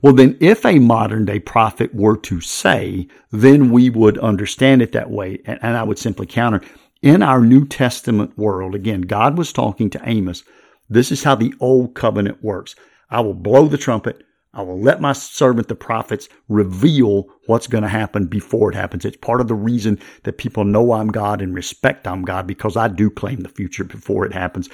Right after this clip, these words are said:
And I do take responsibility for some of the things that go down because I detail them out in advance, and you know that was me doing my work.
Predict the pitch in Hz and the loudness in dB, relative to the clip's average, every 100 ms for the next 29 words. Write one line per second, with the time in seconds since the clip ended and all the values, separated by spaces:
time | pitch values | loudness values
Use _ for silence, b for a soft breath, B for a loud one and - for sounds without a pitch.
0 | B B B 110 117 127 87 82 131 - | B B B -2 0 0 0 4 6 4
1 | 110 98 101 - 104 90 - 95 92 95 | -2 -4 -8 -12 -12 -12 -12 -10 -10 -10
2 | 107 - 101 98 90 - 95 90 101 101 | -10 -8 -6 -6 -10 -10 -8 -8 -10 -8
3 | 95 95 107 90 - B B - 107 113 | -8 -6 -8 -8 -12 B B -8 -4 -4
4 | 101 95 87 113 - 120 101 98 95 98 | -4 -8 -2 -2 0 -2 -2 -2 -4 -6
5 | 87 82 - 101 104 101 95 95 98 87 | -10 -14 -12 -10 -10 -10 -8 -6 -6 -4
6 | 95 113 98 98 - 95 - 104 104 92 | -2 -2 -2 -4 -4 -8 -4 -2 -2 -4
7 | b b b 120 104 92 82 95 156 - | b b b -2 -2 -4 -6 -4 -4 -4